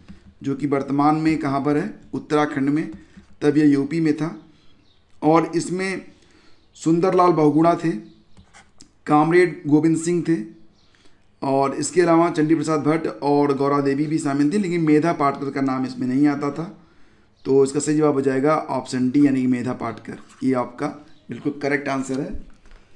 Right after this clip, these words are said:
फिर चलिए आगे बढ़ते हैं और हमारा जो अगला क्वेश्चन है उसको डिस्कस करते हैं।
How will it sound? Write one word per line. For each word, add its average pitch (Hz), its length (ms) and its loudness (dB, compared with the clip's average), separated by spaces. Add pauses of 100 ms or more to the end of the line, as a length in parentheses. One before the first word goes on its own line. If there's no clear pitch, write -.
(640)
फिर 190 120 2
चलिए 202 220 6
आगे 190 200 8
बढ़ते 196 240 2
हैं 208 460 -6
और 143 240 -2
हमारा 147 260 6
जो 160 140 2
अगला 160 380 -2
क्वेश्चन 151 360 -2
है 180 120 -6
उसको 139 280 -6
डिस्कस 143 280 -6
करते 139 240 -4
हैं। 156 360 -6